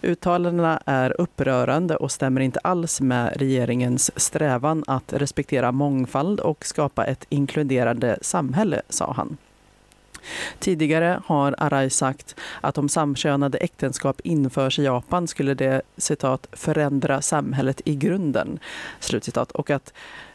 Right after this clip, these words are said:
det skulle få vissa att lämna landet. Kanske rätt personer då. <laughs>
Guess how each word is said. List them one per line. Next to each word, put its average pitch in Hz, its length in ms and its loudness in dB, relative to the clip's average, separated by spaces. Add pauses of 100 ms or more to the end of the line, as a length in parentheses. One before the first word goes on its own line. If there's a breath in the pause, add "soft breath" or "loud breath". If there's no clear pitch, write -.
(120 loud breath)
det 139 240 0
skulle 143 320 0
få 139 240 2
vissa 147 420 0
att 135 200 -2
lämna 135 380 2
landet. 147 720 -2 (1400 loud breath)
Kanske 135 360 2
rätt - 340 -2
personer 156 320 0
då. 135 160 0 (160)
<laughs> - 800 -2